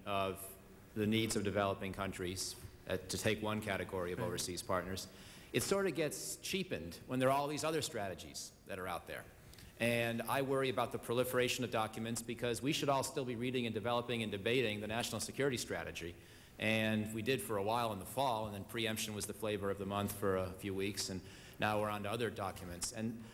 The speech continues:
Speaker 1: and I do, th-, and there, there's a lot of stuff in the national security strategy that has nothing to do with preemption, as you well know.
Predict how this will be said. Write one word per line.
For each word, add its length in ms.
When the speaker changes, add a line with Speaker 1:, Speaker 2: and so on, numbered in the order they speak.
Speaker 1:
and 80
I 60
do, 180
th-, 120
and 80
there, 120
there's 300
a 40
lot 200
of 100
stuff 260
in 60
the 80
national 300
security 340
strategy 400
that 80
has 180
nothing 220
to 60
do 120
with 160
preemption, 480
as 160
you 120
well 180
know. 280